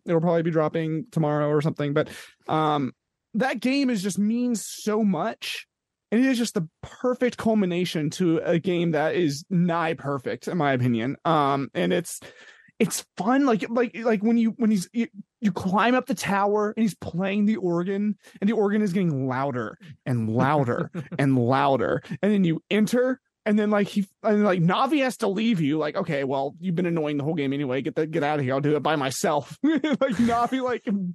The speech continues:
Speaker 1: pieces out because Ganon's too evil. And then, um, and then you do this back and forth fight where you, like, he's throwing the magic at you,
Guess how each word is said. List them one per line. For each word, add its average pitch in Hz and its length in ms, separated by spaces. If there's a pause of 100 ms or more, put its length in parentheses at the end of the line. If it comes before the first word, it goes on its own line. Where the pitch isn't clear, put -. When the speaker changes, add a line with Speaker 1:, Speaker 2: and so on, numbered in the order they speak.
Speaker 1:
pieces 254 380
out 165 320
because 196 440 (140)
Ganon's 254 420
too 226 200
evil. 175 400 (520)
And 196 140
then, 220 200
um, 143 540 (640)
and 214 100
then 262 120
you 277 80
do 277 100
this 233 160
back 196 280
and 233 140
forth 226 280
fight 208 240
where 190 80
you, 175 80
like, 180 120
he's 190 200
throwing 220 200
the 165 60
magic 220 480
at 240 200
you, 226 340